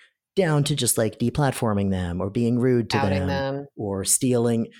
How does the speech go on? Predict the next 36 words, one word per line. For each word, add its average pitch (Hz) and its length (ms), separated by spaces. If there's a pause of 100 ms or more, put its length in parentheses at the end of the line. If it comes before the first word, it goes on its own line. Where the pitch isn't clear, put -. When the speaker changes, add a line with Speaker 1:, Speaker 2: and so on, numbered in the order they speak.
(140)
Speaker 1:
yeah, 233 480
or 113 240
stealing 113 520
and 107 120
pirating 107 420
their 104 100
Speaker 2:
Or 143 120
sending 127 180
it 151 60
Speaker 1:
content. 147 200
Speaker 2:
to 165 60
their 139 160
family 156 340
Speaker 1:
If 151 60
Speaker 2:
members 143 680
or 117 240
their 117 160
Speaker 1:
Yeah. 127 60
Speaker 2:
job. 175 640 (1200)
Speaker 1:
Any 175 260
spectrum 127 580
of 92 160
those 87 140
Speaker 2:
Right. 123 320
Speaker 1:
things. - 100
Speaker 2:
And 160 640 (840)
people's 196 600
shame 151 600
around 131 640
their 127 300
own 127 220
desires 131 840
is 135 180
what 131 300
causes 131 540
them 143 420